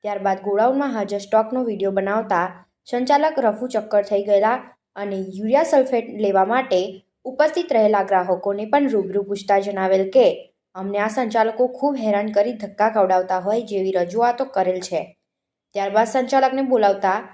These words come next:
જે યુરિયા સલ્ફેટનો હાજર સ્ટોક હતો તેમાંથી ગ્રાહકોને જરૂરત મુજબ યુરિયા સલ્ફેટ આપવામાં આવ્યું, જે બદલ ગ્રાહકોએ પાટવી ગુજરાતી ન્યૂઝનો ખૂબ ખૂબ આભાર વ્યક્ત કર્યો હતો.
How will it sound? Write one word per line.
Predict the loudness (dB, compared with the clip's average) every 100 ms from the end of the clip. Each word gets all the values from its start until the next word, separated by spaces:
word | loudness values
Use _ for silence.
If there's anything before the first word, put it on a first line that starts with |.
| _ _
જે | -2 0
યુરિયા | -2 0 0 2
સલ્ફેટનો | -2 -2 -4 -4 -4
હાજર | -4 -4 -4
સ્ટોક | 0 0 0
હતો | 0 2 0 -2 -14 _
તેમાંથી | -10 -8 -6 -6 0
ગ્રાહકોને | 0 0 -2 -4 -2
જરૂરત | 0 0 0 -4 -4
મુજબ | -6 -2 -2 -2
યુરિયા | -6 -4 -4
સલ્ફેટ | -2 -4 -2 -2
આપવામાં | -4 -2 -2 2 0
આવ્યું, | 2 0 -2 -12 -20 _
જે | -6 2
બદલ | 2 4 4 4
ગ્રાહકોએ | 2 0 -2 2 4 4 -2 -14 _ -14
પાટવી | -10 -6 -4
ગુજરાતી | -2 0 0 -2
ન્યૂઝનો | -4 -6 -4 -6
ખૂબ | -4 -6 -6
ખૂબ | -2 0
આભાર | 0 0 0 -2
વ્યક્ત | -2 -4 -2
કર્યો | 0 2
હતો. | -2 -4